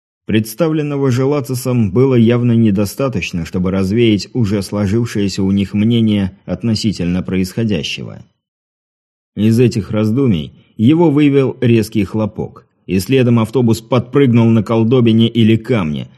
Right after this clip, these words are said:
Руль буквально вырвало из рук Дмитрия, и он увидел надвигающуюся на них скалу. Сначала глухой удар и звон осколков лопнувшего стекла,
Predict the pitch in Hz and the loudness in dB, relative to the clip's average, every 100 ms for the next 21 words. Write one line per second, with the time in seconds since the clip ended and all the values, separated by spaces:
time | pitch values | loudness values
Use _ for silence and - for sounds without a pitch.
0 | _ 110 127 147 117 113 131 135 131 131 | _ 0 4 4 4 2 2 2 4 4
1 | 117 147 120 110 107 107 113 127 98 117 | 4 4 4 4 4 4 4 4 2 2
2 | 143 104 98 98 - 127 127 123 131 123 | 0 0 0 -2 0 2 4 2 0 2
3 | 135 120 117 117 107 113 127 123 110 120 | 2 2 2 2 2 2 4 4 2 2
4 | 110 98 110 104 104 95 - - 95 87 | 0 0 -2 0 0 -2 -6 -4 -2 -2
5 | 62 - _ _ - 113 110 123 113 101 | -6 -14 _ _ -6 -2 2 2 2 2
6 | 117 127 113 - 123 117 135 110 107 117 | 2 2 2 4 2 4 2 2 2 2
7 | 113 101 - 135 107 104 117 123 110 92 | 2 0 -2 -2 -2 -4 -2 -2 0 -4
8 | - 92 87 - 90 110 110 | -4 -4 -4 -6 -6 -2 -2